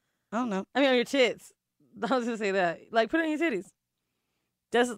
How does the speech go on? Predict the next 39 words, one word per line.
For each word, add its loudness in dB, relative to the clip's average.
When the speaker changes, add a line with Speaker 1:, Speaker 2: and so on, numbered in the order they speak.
Speaker 2:
less. 2
Speaker 1:
She 2
wanna 4
swallow. 6
You're 0
not 4
giving 0
her 0
the 2
advice 4
she -2
looking 2
for, 4
Speaker 2:
I'm 8
Speaker 1:
Weezy. -10
Speaker 2:
trying 6
to -4
tell 8
her 8
to 0
go 8
around 8
it. 6
The 4
consistency 0
isn't 6
gonna 4
change. 2
Bitch, 2
you 0
can't 0
even 0
eat 0
a 0
Jell-O? 6
Speaker 1:
Yeah, 4
or 6
pudding. 2
Damn. 2